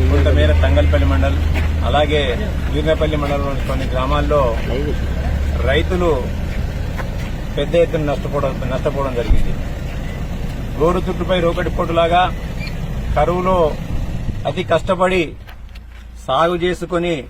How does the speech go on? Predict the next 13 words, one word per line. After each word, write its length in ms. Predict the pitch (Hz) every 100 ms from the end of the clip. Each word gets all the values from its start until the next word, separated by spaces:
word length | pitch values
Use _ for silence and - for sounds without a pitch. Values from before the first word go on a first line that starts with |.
| - - - - - - - - - - - - - 120 135
ఆరు 180 | 175 175
తడి 180 | 175 175
పంటల 300 | 165 160 175 170
మాదిరిగా 420 | 170 170 165 175 165 117 - - - - - 131
వరసతలతోని 840 | 156 165 175 180 170 165 165 165 135 - - - -
పంటలు 320 | 135 156 175 160
పండించుకుంటూ 580 | 151 165 156 151 156 170 185 - - - - - -
నిద్రాహారాలు 680 | 139 156 175 165 165 165 151
మాని 260 | 147 165 165 139 147 - - - - 131
ఇవాళ 240 | 156 165 165 139 127 - - - - -
పంట 240 | 151 165 190 170 -
కోతే 380 | 160 175 - 185 160
చేతికొచ్చినప్పుడు 800 | 165 160 165 147 160 156 170 170